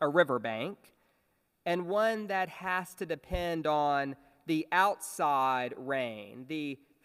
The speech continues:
fickleness and unpredictability of the outside rain to find nourishment. That there's a difference between living a life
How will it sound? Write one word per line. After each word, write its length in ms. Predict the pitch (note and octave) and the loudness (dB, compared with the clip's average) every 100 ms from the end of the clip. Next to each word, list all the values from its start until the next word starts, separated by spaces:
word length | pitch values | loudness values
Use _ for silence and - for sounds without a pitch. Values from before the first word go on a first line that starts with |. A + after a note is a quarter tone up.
| - | -4
fickleness 720 | G#3+ - D#3+ C3+ B2 A#2+ - | -4 0 0 0 -4 -4 -4
and 120 | D#3 | -2
unpredictability 1160 | F3 F3+ - E3 E3+ - C#3 E3+ E3 C#3 C3+ C3 | -2 -4 -6 -4 -4 -4 2 2 4 2 0 -2
of 260 | C#3+ C#3+ B2+ | -2 -4 -4
the 180 | C#3 C#3 | -6 0
outside 720 | E3 F3 - - D#3+ D3 C3+ | 2 2 -2 0 4 6 4
rain 840 | B2+ C#3 D#3+ C#3 B2 A2+ A2+ A2+ A#2 _ _ - | 2 0 2 0 -4 -6 -8 -10 -14 _ _ -2
to 100 | D#3+ | -2
find 580 | - C#3 B2+ A#2+ A#2+ A#2+ D3 | 2 4 4 2 0 -4 -4
nourishment. 800 | D#3+ E3 B2+ - A#2 A2+ - - | 2 4 2 -2 -16 -16 -16 -8
That 140 | D3 - | -8 -4
there's 320 | F#3 F3+ E3+ - _ | -4 -2 -4 -12 _
a 160 | F#3 F#3 | -2 -2
difference 760 | D3+ - G#3+ - C3 C3 D3 | -2 0 0 0 -4 -2 -4
between 540 | - E3+ G3 F#3 F3 E3 _ - | -8 -10 -8 -6 -6 -8 _ -4
living 400 | F#3 A3+ C4 A#3+ | 0 2 0 -2
a 160 | F3 D#3 | 0 0
life 840 | D3 D#3+ B2+ A2+ F3+ A#3+ - | 4 6 6 4 2 -4 -14